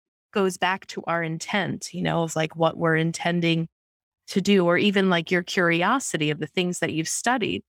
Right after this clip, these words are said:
and the druidry, you know, like, that's, that's different than some of the things that I have read about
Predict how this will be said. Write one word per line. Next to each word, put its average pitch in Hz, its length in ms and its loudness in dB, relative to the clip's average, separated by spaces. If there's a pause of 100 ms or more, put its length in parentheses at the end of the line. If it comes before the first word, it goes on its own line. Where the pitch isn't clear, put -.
(220)
and 185 140 2
the 175 80 4
druidry, 190 640 2
you 185 80 0
know, 175 120 2
like, 165 240 0
that's, - 640 -4
that's 175 220 -4
different 196 400 0
than 170 140 0
some 175 180 0
of 170 60 0
the 165 80 0
things 165 320 -2
that 160 160 -2
I 175 220 0
have 160 420 -2 (400)
read 175 200 0
about 147 460 -2